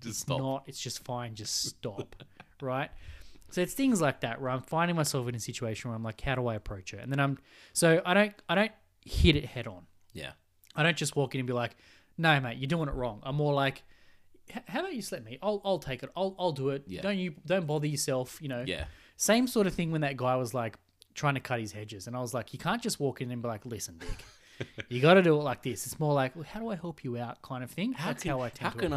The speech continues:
Speaker 2: approach it.
Speaker 1: help you help me help you?
Speaker 2: Exactly.
Speaker 1: <laughs>
Speaker 2: You know, it's like a you, me, us kind of thing, right?
Speaker 1: Yeah, yeah.
Speaker 2: So that's how I tend to do it. But
Speaker 1: That's how I generally, I, funny enough, it's, that's how I tend, I think that's m-, how most people would im-, that I would imagine most people would do it.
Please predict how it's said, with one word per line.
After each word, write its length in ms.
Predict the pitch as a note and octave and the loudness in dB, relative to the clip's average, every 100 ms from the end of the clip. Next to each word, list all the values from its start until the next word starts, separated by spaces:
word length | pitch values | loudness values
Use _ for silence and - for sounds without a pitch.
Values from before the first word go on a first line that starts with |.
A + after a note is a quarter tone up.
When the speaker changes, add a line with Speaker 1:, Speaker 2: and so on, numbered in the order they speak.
| C#3 | 0
Speaker 2:
approach 80 | C3+ | 0
it. 40 | |
Speaker 1:
help 240 | A2+ B2 G2+ | 0 -2 -2
you 180 | G#2 G2 | -4 -2
help 240 | G2 E2 | -4 -4
me 180 | E2+ E2+ | -6 -6
help 140 | E2 | -4
you? 60 | F3 | -4
Speaker 2:
Exactly. 580 | D3+ C#3 C#3+ G#2 C3 F#3 | 0 2 2 4 4 4
Speaker 1:
<laughs> 200 | F3+ F3 F3 | 4 2 0
Speaker 2:
You 60 | |
know, 80 | C#3+ | 0
it's 200 | B2+ C#3 | 0 0
like 140 | D#3+ D3 | -2 0
a 40 | |
you, 200 | D3+ F3 | 0 2
me, 180 | D#3+ C3+ | 2 2
us 200 | B2+ B2+ | 0 -2
kind 240 | - B2 G#2+ | -4 -8 -8
of 60 | |
thing, 220 | - G2+ F2 | -12 -16 -10
right? 220 | G#2 F#2+ | -4 -4
Speaker 1:
Yeah, 60 | - - - | -4 -10 -10
yeah. 140 | C#2 C2 | -10 -8
Speaker 2:
So 100 | - F3 | -2 0
that's 140 | F#3 | 2
how 140 | F3+ | 2
I 100 | C#3+ | 2
tend 260 | C3 C#3 B2 - A#2 | 0 -4 -8 -12 -16
to 60 | A2+ | -10
do 160 | A2 | -10
it. 120 | G2 - | -10 -10
But 180 | D3 C#3+ _ - - | -8 -8 _ -14 -2
Speaker 1:
That's 180 | F3+ - | 0 2
how 120 | C4+ | 2
I 80 | D#3 | 4
generally, 280 | C#3+ C3 A2+ | 4 4 4
I, 220 | G#2 G2 | 2 0
funny 240 | - A#2 | -2 -4
enough, 140 | G2+ A2 | -4 -6
it's, 140 | - | -8
that's 180 | G2+ G2 | -8 -6
how 160 | G#2 | -4
I 100 | F2 | -2
tend, 160 | F2 - | -4 -8
I 20 | C#3 | -4
think 140 | G#4+ | -4
that's 100 | - | -4
m-, 160 | F3 G2+ | -4 -4
how 160 | F#2 | -4
most 400 | G2 E2+ F2 F2 | -4 -6 -10 -10
people 260 | - A#2 A2+ | -8 -6 -4
would 160 | F#2+ F2 | -4 -4
im-, 260 | F2+ F2+ - | -6 -8 -10
that 140 | F2 | -8
I 60 | E2 | -6
would 140 | G2 | -4
imagine 300 | F#2 E2 F2 | -6 -8 -10
most 200 | F2 E2+ | -10 -12
people 160 | F2+ G2 | -10 -8
would 140 | G2+ F#2+ | -6 -4
do 160 | A2+ | -2
it. 100 | E3+ | -4